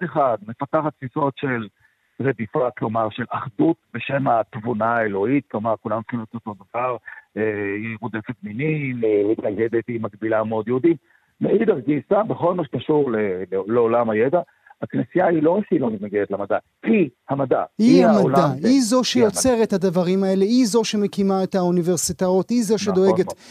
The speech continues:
Speaker 2: לכל הכתבים הפילוסופיים. אני אוהב ל-, אני אוהב את השאלה הבאה שאשאל אותך, ספר לי סיפור.
Speaker 1: <laughs> כן, תראה, הספר שלי, אה, גם מספר את הסיפור באופן, את הסיפור הגדול באופן כללי, זאת אומרת, איך, איך המערב,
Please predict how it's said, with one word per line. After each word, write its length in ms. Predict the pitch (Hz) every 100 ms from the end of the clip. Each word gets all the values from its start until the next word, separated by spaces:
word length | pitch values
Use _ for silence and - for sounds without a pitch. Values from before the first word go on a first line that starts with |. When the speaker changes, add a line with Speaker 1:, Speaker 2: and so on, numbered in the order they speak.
| -
Speaker 2:
לכל 320 | 185 - 202 190
הכתבים 400 | - 180 185 180
הפילוסופיים. 640 | - 180 165 185 - 165 139 - -
אני 160 | 190 214
אוהב 180 | 240 247
ל-, 240 | 254 233
אני 140 | 208 220
אוהב 180 | 233
את 100 | 226
השאלה 400 | 214 - 180 175
הבאה 280 | 165 165 170
שאשאל 440 | 170 180 156 170 165
אותך, 240 | - 170 160 - -
ספר 420 | - - 294 339
לי 100 | 349
סיפור. 600 | 226 240 - 180 139 127
Speaker 1:
<laughs> 1900 | 127 - - - - _ _ _ _ _ _ _ _ _ _ _ _ _ -
כן, 220 | 175 135 - _ _ _
תראה, 260 | 190 208 151
הספר 340 | 165 208 220
שלי, 420 | 196 160 143 135
אה, 260 | 131 123 113 113 -
גם 140 | 170
מספר 220 | 175 156
את 80 | 151
הסיפור 360 | 131 127 139 131
באופן, 320 | 113 117 113
את 100 | 107
הסיפור 340 | 120 _ 147 131
הגדול 280 | 113 120 107
באופן 220 | 110 113
כללי, 320 | - 104 127
זאת 80 | 117
אומרת, 220 | 107 101
איך, 160 | 113 - _ _ _ _ _
איך 200 | 127 127
המערב, 540 | 135 117 101 104 131